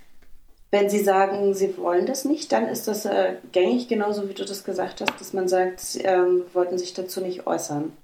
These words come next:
Man kann, wenn man in Kontakt steht mit einem Unternehmen und das Unternehmen sagt, "Wir sind jetzt gerade in Verhandlungen, wir würden uns in zwei Wochen äußern",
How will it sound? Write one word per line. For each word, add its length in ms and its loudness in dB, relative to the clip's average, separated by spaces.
Man 180 0
kann, 520 0
wenn 120 4
man 180 2
in 140 2
Kontakt 480 -2
steht 320 -2
mit 180 -2
einem 140 0
Unternehmen 400 0
und 100 0
das 120 -6
Unternehmen 400 2
sagt, 380 0
"Wir 120 2
sind 240 0
jetzt 180 -4
gerade 240 0
in 140 0
Verhandlungen, 520 2
wir 160 2
würden 220 2
uns 220 -2
in 120 -2
zwei 240 2
Wochen 220 0
äußern", 640 -2